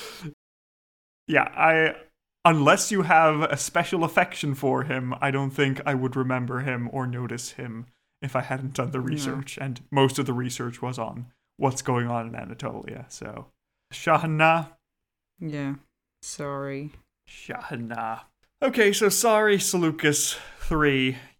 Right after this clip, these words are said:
Speaker 1: You can go off into the desert, tell your dad, Seleucus two, that no, you didn't <laughs> manage to make it. Sorry, Dad.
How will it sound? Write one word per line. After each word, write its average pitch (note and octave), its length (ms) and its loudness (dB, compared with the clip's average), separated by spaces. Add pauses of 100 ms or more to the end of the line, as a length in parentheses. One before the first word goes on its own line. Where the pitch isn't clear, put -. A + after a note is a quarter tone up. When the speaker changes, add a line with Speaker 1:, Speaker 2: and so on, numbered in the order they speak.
(120)
Speaker 1:
You C3+ 160 -2
can C3 460 -4 (160)
go G3+ 160 6
off E3+ 200 6
into D3 180 -4
the C#3 120 -2
desert, B2+ 560 2
tell E3 300 2
your C#3 120 2
dad, C3 300 8
Seleucus C3 420 0
two, B2 320 -4
that A#2+ 240 -4
no, C3 440 2 (100)
you B2 140 -2
didn't C3 320 -2
<laughs> - 0 -
manage C#3 420 2
to C#3+ 80 2
make A#2+ 300 2
it. A#2 260 -4
Sorry, B2 480 2
Dad. A#2+ 460 -2